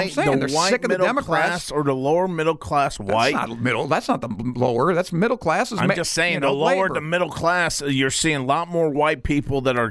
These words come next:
Speaker 1: uh,
Speaker 2: Who do the
Speaker 1: saying
Speaker 2: rich
Speaker 1: they're
Speaker 2: vote for? The rich
Speaker 1: Republicans.
Speaker 2: vote for the Democrats.
Speaker 1: No,
Speaker 2: The
Speaker 1: they
Speaker 2: ri-,
Speaker 1: don't.
Speaker 2: Sure they do. Sure they do.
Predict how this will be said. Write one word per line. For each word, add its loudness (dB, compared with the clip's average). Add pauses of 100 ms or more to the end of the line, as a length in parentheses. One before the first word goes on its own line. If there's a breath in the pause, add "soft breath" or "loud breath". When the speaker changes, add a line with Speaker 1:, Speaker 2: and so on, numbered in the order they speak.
(100)
Speaker 1:
uh, -10
Speaker 2:
Who 4
do -2
the 2
Speaker 1:
saying 2
Speaker 2:
rich -4
Speaker 1:
they're 2
Speaker 2:
vote 0
for? 0 (100)
The 2
rich -
Speaker 1:
Republicans. 0
Speaker 2:
vote 0
for -2
the -10
Democrats. -4 (100)
Speaker 1:
No, 0
Speaker 2:
The 2
Speaker 1:
they -
Speaker 2:
ri-, -8
Speaker 1:
don't. -14
Speaker 2:
Sure -2
they 0
do. -4 (480)
Sure -2
they 0
do. -8